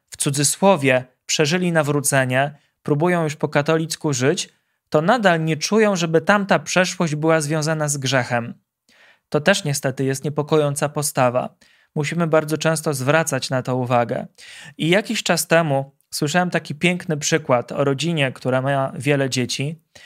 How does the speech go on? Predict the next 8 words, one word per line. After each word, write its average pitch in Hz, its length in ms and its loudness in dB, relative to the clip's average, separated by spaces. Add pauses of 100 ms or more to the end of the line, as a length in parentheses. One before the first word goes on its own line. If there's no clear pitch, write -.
(300)
E, 135 180 0
i 139 120 -10
kiedy 160 440 4
rodzice 143 760 0
z 123 60 -6
wieloletnim 147 600 2
stażem, 131 580 -2 (420)
e, 147 140 -6